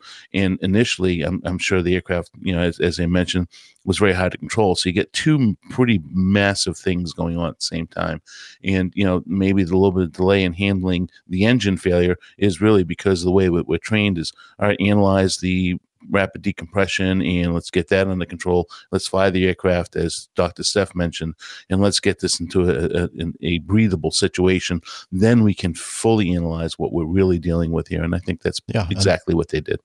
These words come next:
Speaker 2: that has to be the priority, you know, just,
Speaker 1: Yes.
Speaker 2: just to keep consciousness and, uh,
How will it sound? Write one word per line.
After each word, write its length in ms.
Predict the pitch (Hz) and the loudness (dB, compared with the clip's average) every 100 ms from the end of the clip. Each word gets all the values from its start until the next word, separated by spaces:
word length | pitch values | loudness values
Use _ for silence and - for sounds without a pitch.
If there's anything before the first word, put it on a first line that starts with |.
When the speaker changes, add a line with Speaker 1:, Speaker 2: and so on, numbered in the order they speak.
| _ | _
Speaker 2:
that 140 | 120 | 0
has 180 | 113 113 | 2 0
to 80 | - | 0
be 80 | 107 | 0
the 100 | 98 | 0
priority, 480 | 104 104 117 90 73 _ | -2 -4 -4 -6 -10 _
you 80 | 92 | -8
know, 140 | 87 | -6
just, 260 | 87 87 - | -4 -4 -2
Speaker 1:
Yes. 120 | 87 | -2
Speaker 2:
just 260 | 92 - - | -2 -4 -4
to 160 | 90 | -6
keep 320 | 87 110 101 - | -2 -2 -2 -2
consciousness 840 | 110 107 90 - 76 - - - _ 90 | -2 0 0 -2 -2 -2 -4 -6 _ -8
and, 320 | 80 80 78 | -4 -4 -4
uh, 160 | 76 | -8